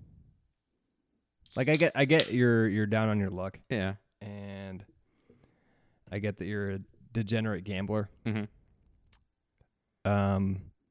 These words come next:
Speaker 1: but threatening people with a bomb.
Speaker 2: Yeah.
Speaker 1: That's, that's where I kinda draw the line.
Speaker 2: Got, got, okay. Bomb.
Speaker 1: Yeah,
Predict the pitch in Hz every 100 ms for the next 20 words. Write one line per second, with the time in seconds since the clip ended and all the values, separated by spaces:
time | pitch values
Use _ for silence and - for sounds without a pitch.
0 | _ - 113 - - 127 120 127 117 117
1 | - 95 95 - 69 67 55 69 - -
2 | - _ _ _ _ _ _ _ _ -
3 | _ 127 117 123 - - 110 - - 101
4 | 104 120 104 95 107 90 78 73 62 58
5 | - 92 - 104 - 98 - - - -
6 | - _ _ _ - - 90 87